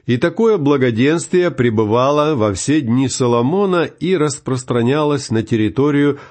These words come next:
от Дана до Версавии, то есть от северных до южных границ царства. Теперь прочтём двадцать шестой стих из четвёртой главы третьей книги Царств. "И было у Соломона сорок тысяч стойл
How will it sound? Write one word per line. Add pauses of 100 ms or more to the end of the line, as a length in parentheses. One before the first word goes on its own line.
(200)
от
Дана
до
Версавии, (460)
то
есть
от
северных
до
южных
границ
царства. (1120)
Теперь
прочтём
двадцать
шестой
стих
из
четвёртой
главы
третьей
книги
Царств. (800)
"И
было
у
Соломона
сорок
тысяч
стойл